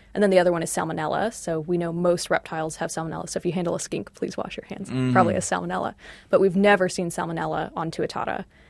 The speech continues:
Speaker 1: which is really weird. So they're, they're definitely really unique. They look much different from you and I and much different from other lizards.
Speaker 2: Yeah, which just goes further to prove how unique a species they are, right?
Speaker 1: Mm-hmm.
Speaker 2: Yeah.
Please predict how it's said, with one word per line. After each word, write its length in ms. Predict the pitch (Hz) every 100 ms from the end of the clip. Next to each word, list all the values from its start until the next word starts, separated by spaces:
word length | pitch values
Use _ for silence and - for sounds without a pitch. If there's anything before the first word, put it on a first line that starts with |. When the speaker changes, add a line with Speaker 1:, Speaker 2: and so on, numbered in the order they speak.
| _ -
Speaker 1:
which 140 | 185 175
is 100 | 170
really 300 | 185 180 170
weird. 320 | - 76 -
So 180 | - 170
they're, 200 | 175 170
they're 180 | 180 175
definitely 420 | 196 185 190 175
really 240 | 170 160
unique. 300 | 156 156 170
They 100 | 180
look 180 | 185 180
much 220 | 175 -
different 320 | 175 170 160
from 240 | - 165 165
you 160 | 185
and 100 | 170
I 160 | 160 160
and 220 | 156 165
much 220 | 170 - - -
different 320 | 180 - 175
from 120 | 170
other 220 | - 156 160
lizards. 500 | 180 - - 117 120
Speaker 2:
Yeah, 260 | 120 107 90 - - -
which 200 | - 113
just 520 | - 113 - - - 127
goes 300 | 110 104 -
further 280 | 110 101
to 60 | 92
prove 260 | - 104 98
how 420 | 98 92 92 -
unique 340 | 101 92 95 -
a 40 |
species 360 | - 98 - 82
they 160 | 87
are, 160 | 95 85
right? 240 | 69 202
Speaker 1:
Mm-hmm. 360 | 180 - - -
Speaker 2:
Yeah. 240 | 92 87